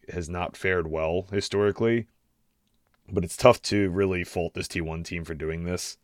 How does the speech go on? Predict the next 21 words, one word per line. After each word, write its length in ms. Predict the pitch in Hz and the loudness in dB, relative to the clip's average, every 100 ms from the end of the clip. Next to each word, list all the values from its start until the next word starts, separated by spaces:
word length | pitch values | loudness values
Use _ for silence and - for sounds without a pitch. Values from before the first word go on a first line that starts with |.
| _ _ _ _ _ _ _ _ _ _ _ _ | _ _ _ _ _ _ _ _ _ _ _ _
Like, 260 | 92 82 78 _ _ _ _ _ _ _ _ - | -4 -2 -4 _ _ _ _ _ _ _ _ -6
these 160 | 92 | 4
guys 200 | 101 98 | 6 8
are 80 | 92 | 6
still 320 | - 95 95 | 0 2 4
in 60 | 92 | 2
the 60 | |
prime 280 | 87 92 87 | 2 0 0
of 60 | 87 | 0
their 80 | 90 | -4
career. 260 | - 80 - | -4 -4 -2
I 40 | |
mean, 120 | 101 | 0
Faker's 400 | - 113 120 113 | 4 4 6 4
the 120 | 82 | 4
old 220 | 92 90 82 | 0 0 0
one, 300 | 82 78 78 | -4 -6 -4
obviously, 580 | 87 82 80 - 78 78 | -2 -2 -2 -4 -4 -4
but 240 | 76 78 - _ _ _ - | -2 -4 -4 _ _ _ 0
everybody 320 | 107 110 98 | 4 6 6
else, 440 | 87 110 - - | 6 6 2 -6